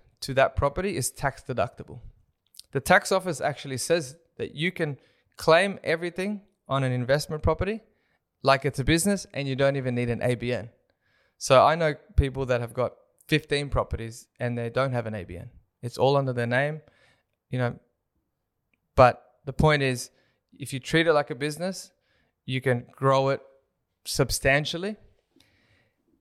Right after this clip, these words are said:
And more importantly, you use the power of leverage and you use other people's money. The saying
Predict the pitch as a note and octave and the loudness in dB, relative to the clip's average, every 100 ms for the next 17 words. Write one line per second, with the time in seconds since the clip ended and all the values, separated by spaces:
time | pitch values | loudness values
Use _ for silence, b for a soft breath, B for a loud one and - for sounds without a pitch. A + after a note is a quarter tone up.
0 | _ _ _ _ - - C#3 D3 D#3 C#3+ | _ _ _ _ -20 2 4 6 6 6
1 | A#2+ G3+ G#3+ C#3+ B2+ A#2+ - _ _ _ | 4 4 0 -2 -4 -6 -14 _ _ _
2 | _ _ _ _ _ _ _ - D3 D3 | _ _ _ _ _ _ _ -4 0 4
3 | D#3 C#3 - C3 B2 B2 B2+ A2+ G#2+ - | 4 4 4 4 2 0 -2 -4 -12 -12
4 | - _ _ C3 B2+ B2+ C3+ C3 _ - | -16 _ _ -6 -4 -4 -6 -6 _ 2
5 | C#3 C#3 C3+ C3 A#2 B2+ B2 A2+ A2 - | 2 2 0 0 -8 -6 -4 -6 -10 -12
6 | B2+ D3 C3 B2 A#2 | -2 2 2 2 -4